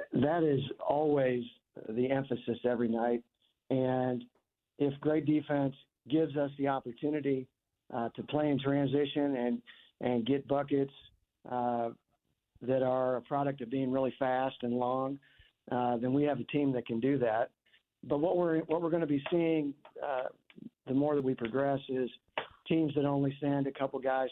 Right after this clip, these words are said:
to the glass and make sure that they have, you know, three guys getting back and make us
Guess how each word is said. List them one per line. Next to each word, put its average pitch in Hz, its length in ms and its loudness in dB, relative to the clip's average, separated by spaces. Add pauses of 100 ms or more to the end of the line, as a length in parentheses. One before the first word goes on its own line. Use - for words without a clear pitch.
to 135 80 -4
the 123 100 -2
glass 127 480 0
and 123 100 -6
make 123 220 -2
sure 131 100 -2
that 131 140 0
they 127 140 0
have, 120 320 2 (480)
you 123 100 -2
know, 120 180 2
three 143 160 0
guys 131 340 2
getting 131 220 0
back 123 380 0
and 123 100 -2
make 127 200 -4
us 127 160 0